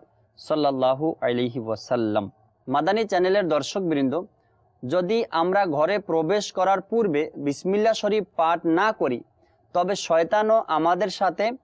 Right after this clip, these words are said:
ঘরে প্রবেশ করবে। আর খানা খাওয়ার পূর্বে যদি আমরা বিসমিল্লাহ শরীফ পাঠ না করি, তবে শয়তানও আমাদের সাথে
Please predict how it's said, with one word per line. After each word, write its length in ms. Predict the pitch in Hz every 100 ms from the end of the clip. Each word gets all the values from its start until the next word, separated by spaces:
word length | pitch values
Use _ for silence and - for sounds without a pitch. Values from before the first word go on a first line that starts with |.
| _ _ 143 120
ঘরে 240 | 143 208
প্রবেশ 500 | 196 170 165 220 -
করবে। 320 | 156 120 107 - _ _ -
আর 220 | 151 175
খানা 360 | - 156 180 240
খাওয়ার 320 | 247 240 247
পূর্বে 300 | 247 220 220
যদি 300 | 190 180 160
আমরা 320 | 156 143 180 196 _ _
বিসমিল্লাহ 480 | 135 165 185 208 220
শরীফ 280 | 226 214 208 -
পাঠ 240 | 156 170 175
না 240 | 165 208
করি, 300 | 202 151 151 - _ _ -
তবে 300 | 170 170 214
শয়তানও 480 | - 151 143 190 202
আমাদের 380 | 160 160 165
সাথে 400 | 185 196 180 247